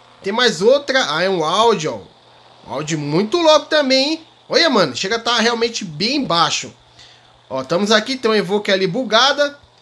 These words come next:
Ó, vamos aqui colocar pelo menos sessenta reais. É o básico mesmo pra gente dar um rolezinho bem tranquilo, pra não acender a luz da reserva. Sempre a gente coloca então na base de sessenta, setenta reais. Cinquenta realmente fica muito pouco, velho. Você dá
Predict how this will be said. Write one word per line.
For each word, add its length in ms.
Ó, 280
vamos 180
aqui 180
colocar 300
pelo 220
menos 220
sessenta 520
reais. 460
É 100
o 100
básico 380
mesmo 200
pra 60
gente 140
dar 120
um 60
rolezinho 440
bem 140
tranquilo, 440
pra 160
não 100
acender 320
a 40
luz 160
da 100
reserva. 640
Sempre 260
a 20
gente 140
coloca 260
então 280
na 120
base 220
de 60
sessenta, 500
setenta 360
reais. 280
Cinquenta 400
realmente 320
fica 180
muito 540
pouco, 400
velho. 260
Você 160
dá 100